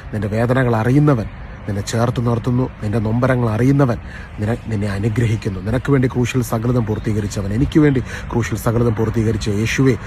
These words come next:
ഞങ്ങൾക്ക് വേണ്ടി ക്രൂശിൽ സകലതും പൂർത്തീകരിച്ച യേശുവേ, അങ്ങയുടെ ആ സ്നേഹത്തിൻ്റെ സ്പർശനം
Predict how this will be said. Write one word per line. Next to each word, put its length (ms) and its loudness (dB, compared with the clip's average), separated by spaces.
ഞങ്ങൾക്ക് 360 4
വേണ്ടി 200 4
ക്രൂശിൽ 300 -2
സകലതും 320 -2
പൂർത്തീകരിച്ച 540 -2
യേശുവേ, 380 -2
അങ്ങയുടെ 420 2
ആ 80 -4
സ്നേഹത്തിൻ്റെ 680 0
സ്പർശനം 460 -4